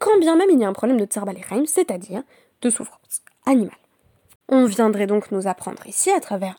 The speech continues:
l'avis de, euh, Rabbi Yehuda, que quand bien même un, un animal se retrouverait, voilà,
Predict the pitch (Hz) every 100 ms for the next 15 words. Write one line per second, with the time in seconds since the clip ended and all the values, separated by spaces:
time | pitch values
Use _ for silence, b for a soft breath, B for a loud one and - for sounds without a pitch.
0 | - 220 208 196 - _ - 196 185 -
1 | - 185 180 190 277 311 - 185 - 214
2 | 381 _ _ _ _ _ _ _ - 285
3 | 233 - 403 381 294 285 269 262 214 -
4 | 214 202 196 190 196 220 220 226 233 220
5 | 202 - - 202 202 208 196 220 196